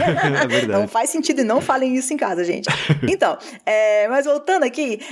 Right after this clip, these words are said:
Speaker 2: é, o bert é uma sigla, e eu também acho que é uma forçação de barra aí pra virar uma palavra, né? Eu não sei se, ah, não sei se você lembra, Edson, assim, nossa, totalmente fugi do assunto, mas lembra daquele Marvel Agents of shield, aquele seriado?
Speaker 1: Sim, sim,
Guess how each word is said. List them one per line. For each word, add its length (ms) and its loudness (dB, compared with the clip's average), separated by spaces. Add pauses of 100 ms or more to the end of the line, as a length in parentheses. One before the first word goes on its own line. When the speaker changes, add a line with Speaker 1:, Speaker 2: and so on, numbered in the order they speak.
(160)
Speaker 2:
é, 240 2
o 100 4
bert 380 2
é 60 4
uma 160 2
sigla, 520 0 (140)
e 60 -4
eu 100 4
também 260 2
acho 200 2
que 40 -2
é 40 2
uma 60 0
forçação 360 0
de 100 0
barra 380 2
aí 100 2
pra 140 2
virar 200 2
uma 60 2
palavra, 600 2
né? 260 2 (220)
Eu 100 2
não 80 4
sei 120 2
se, 160 -4
ah, 80 4
não 100 2
sei 100 -4
se 20 0
você 60 0
lembra, 300 2
Edson, 300 0
assim, 200 -2
nossa, 220 -2
totalmente 340 2
fugi 220 0
do 80 0
assunto, 340 -2
mas 180 4
lembra 200 2
daquele 500 2 (380)
Marvel 580 4 (140)
Agents 340 0
of 160 2
shield, 560 2
aquele 480 0
seriado? 600 2
Speaker 1:
Sim, 280 2
sim, 360 0